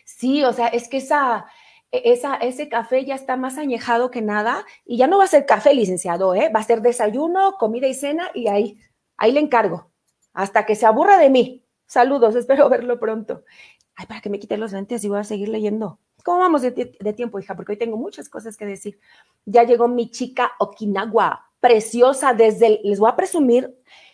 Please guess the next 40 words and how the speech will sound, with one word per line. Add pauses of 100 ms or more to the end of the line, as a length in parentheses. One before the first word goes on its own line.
(140)
es,
este, (180)
mi
hija
postiza, (1160)
que
la
conozco
desde
antes
que
naciera,
obvio,
o
sea, (200)
creo
que
tiene
como, (320)
ya
les
iba
a
decir,
tiene
como
cuarenta
años
que
conozco,
que
conozco
a
su
papá,
pero
no, (280)
nos
conocemos
desde,